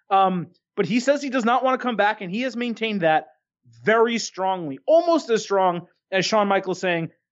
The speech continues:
"I'm done, I'm retired, I would never have another match." And then Saudi Arabia came along and offered him a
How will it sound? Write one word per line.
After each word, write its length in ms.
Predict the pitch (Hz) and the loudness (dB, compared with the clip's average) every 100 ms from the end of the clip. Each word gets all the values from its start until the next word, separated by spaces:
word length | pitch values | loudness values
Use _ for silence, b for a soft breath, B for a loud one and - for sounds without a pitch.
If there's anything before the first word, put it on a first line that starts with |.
| _ | _
"I'm 220 | 180 190 | -4 -2
done, 260 | 180 185 180 | 2 2 2
I'm 140 | 170 | -2
retired, 400 | 151 - 185 185 | -6 -2 0 0
I 100 | 165 | 0
would 120 | 151 151 | -4 -4
never 220 | 165 165 | -4 -2
have 140 | 160 | -4
another 220 | 160 147 | -4 -6
match." 420 | 151 175 170 165 - _ _ - | -2 0 0 -4 -12 _ _ -10
And 100 | 180 | -6
then 120 | 170 | -4
Saudi 280 | 175 160 147 | 0 0 2
Arabia 340 | 147 139 123 | -2 -4 -8
came 200 | 131 113 | -16 -18
along 300 | 101 101 104 | -16 -16 -16
and 100 | 117 | -14
offered 240 | 120 120 131 | -14 -10 -8
him 160 | |
a 60 | 120 | -8